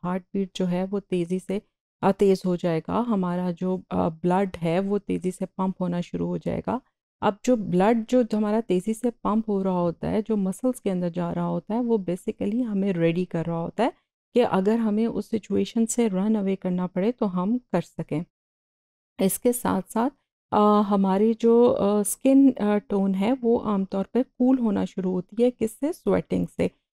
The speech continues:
हमारी बॉडी स्वेट करना शुरू कर देती है। इसी तरह बहुत से लोग जो हैं, वो अपने अंदर डिफरेंट किस्म के,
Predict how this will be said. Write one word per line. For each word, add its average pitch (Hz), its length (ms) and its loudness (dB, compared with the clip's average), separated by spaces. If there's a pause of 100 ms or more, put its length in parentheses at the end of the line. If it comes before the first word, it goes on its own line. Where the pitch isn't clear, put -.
(100)
हमारी 214 260 4
बॉडी 202 280 2
स्वेट 196 380 -2
करना 175 320 -2
शुरू 175 260 -6
कर 180 180 -4
देती 180 380 -6
है। 208 100 0
इसी 226 340 -4
तरह 226 280 0
बहुत 220 360 -2
से 220 160 0
लोग 190 280 -2
जो 185 100 -4
हैं, 202 160 -2
वो 233 120 -2
अपने 208 240 -6
अंदर 202 160 0
डिफरेंट 196 420 -4
किस्म 190 260 -4
के, 247 160 0